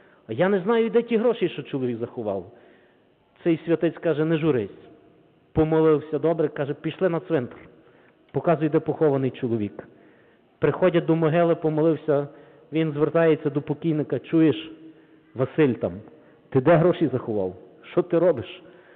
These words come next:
І з могили чують: "Там-то і там-то лежить ця сума". Приходять, гроші знаходять. І ось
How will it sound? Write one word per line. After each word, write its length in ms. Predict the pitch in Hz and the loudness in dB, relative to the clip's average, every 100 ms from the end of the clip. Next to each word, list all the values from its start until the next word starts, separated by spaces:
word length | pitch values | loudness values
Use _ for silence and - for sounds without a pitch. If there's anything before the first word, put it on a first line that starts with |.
| - - _ _ _ _ - | -20 -20 _ _ _ _ -4
І 160 | 208 | -2
з 160 | 185 139 | -2 -2
могили 440 | 170 165 180 170 | 0 2 4 2
чують: 680 | 160 170 147 123 - - - | 0 0 0 0 -6 -20 -4
"Там-то 460 | 185 202 214 170 151 | -2 0 0 -2 -2
і 60 | 147 | -6
там-то 640 | - 170 175 175 180 175 170 - - - _ | -2 -2 -2 -4 -4 -6 -8 -20 -20 -20 _
лежить 420 | 123 135 120 160 156 - - - | -2 -2 0 -2 -2 -14 -20 -10
ця 100 | 143 - - | -10 -6 -2
сума". 300 | 117 101 95 - _ _ _ _ _ _ _ _ _ _ _ _ | -2 -2 -8 -18 _ _ _ _ _ _ _ _ _ _ _ _
Приходять, 640 | - 156 147 147 170 - - - - | 0 0 2 2 2 -4 -12 -20 -10
гроші 420 | 98 143 139 143 | -2 0 0 -4
знаходять. 640 | 123 127 139 117 113 - - - - - _ _ _ _ | -4 -4 -2 -2 -2 -8 -20 -20 -20 -20 _ _ _ _
І 100 | 151 | 4
ось 280 | 170 185 | 6 4